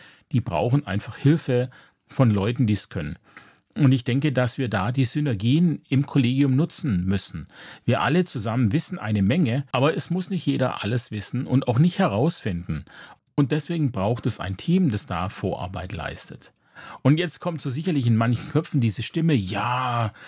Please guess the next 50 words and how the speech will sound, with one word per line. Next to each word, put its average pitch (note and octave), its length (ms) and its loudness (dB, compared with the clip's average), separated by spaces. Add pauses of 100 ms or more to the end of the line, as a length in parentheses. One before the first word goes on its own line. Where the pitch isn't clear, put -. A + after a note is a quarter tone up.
(140)
das - 160 -2
kann - 160 -8
man C#3+ 140 -4
ja C#3 60 2
nicht B2+ 140 -2
jede C3 200 2
Stunde G3 440 2
machen, A2 600 2
hier A#2+ 440 2
digital B2 640 -4
und A2 120 -2
so A2 160 -8
weiter.“ G2+ 420 -8 (380)
Ja, B2 480 2 (260)
genau, A#2+ 300 2
also B2 240 -2
das - 380 -10
denk-, - 260 -14
denke D#3 260 2
ich - 160 -2
auch, E3+ 360 0
richtig, F3 380 0
wenn B2+ 140 4
wir C3+ 120 4
so C#3 160 0
unterrichten, E3 600 0 (340)
wie C3 160 4
wir C#3 100 2
es - 160 -6
derzeit B2+ 460 -6
machen, B2+ 400 -2
kann B2 160 0
man A#2 140 2
das G#2+ 160 -4
nicht C3 260 -6
jede G#2+ 240 0
Stunde G2+ 340 -2
machen, G#2+ 340 0 (300)
weil A2+ 160 2
dann A#2+ 200 2
der A2+ 140 2
Aufwand A#2+ 440 0
von G#2+ 140 -2
der G2+ 100 -2
Vorbereitung A2 680 0
und G#2+ 100 -2
so G#2 200 -8
echt - 300 -8
riesig A2+ 360 -2
ist. - 240 -12